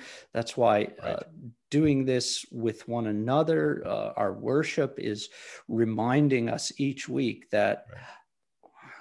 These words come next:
Speaker 1: I know what you've experienced this week, and I know how hard it's been and how real it is. Here's ultimate reality. The kingdom will be the Lord's. Persevere,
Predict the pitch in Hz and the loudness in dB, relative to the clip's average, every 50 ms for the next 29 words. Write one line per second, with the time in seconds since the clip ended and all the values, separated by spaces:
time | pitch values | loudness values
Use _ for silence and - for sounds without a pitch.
0 | - - - 123 120 120 131 147 170 175 170 - - 147 151 143 127 117 - - | -18 -12 -6 -2 0 2 4 4 4 4 4 2 0 0 0 0 0 -2 -2 -4
1 | - 147 147 135 113 110 - - - 101 - - - 113 104 92 95 - - - | 0 2 2 2 2 0 -4 -6 -6 -6 -6 -6 -6 -6 -6 -6 -6 -8 -10 -10
2 | - 107 101 101 113 127 135 131 143 117 104 - - 139 127 127 123 120 120 - | -6 -4 -4 -2 -2 -2 -4 0 0 -2 -2 0 2 2 2 2 0 -2 -10 -6
3 | - 123 120 113 117 113 139 131 127 127 117 117 143 190 220 214 175 156 151 - | -4 -2 -2 -2 -2 0 0 0 0 0 -2 0 2 4 4 6 4 2 2 2
4 | - 190 190 - 120 113 101 - 147 - - - _ _ _ _ _ _ _ _ | 2 2 2 2 -2 -2 -2 -4 -6 -12 -14 -18 _ _ _ _ _ _ _ _
5 | - - 160 151 151 131 117 - - 139 127 123 123 - - 107 101 - - 101 | -4 0 2 2 2 2 0 -2 -2 0 0 0 -2 -4 -6 -6 -6 -6 -4 -4
6 | 98 98 98 95 101 98 95 - 98 98 98 - 98 - - 127 113 104 110 101 | -2 -2 -2 -2 -4 -8 -8 -8 -10 -12 -12 -14 -14 -8 -6 -6 -4 -4 -6 -6
7 | 95 101 113 120 107 104 98 113 104 101 101 - - 107 107 104 - - - - | -8 -8 -8 -4 -4 -4 -2 -2 -6 -4 -4 -6 -8 -8 -8 -8 -8 -10 -14 -14
8 | _ - 139 117 - - 117 101 - 101 95 92 92 90 - | _ -4 -4 -4 -4 -6 -10 -8 -8 -8 -6 -6 -8 -12 -14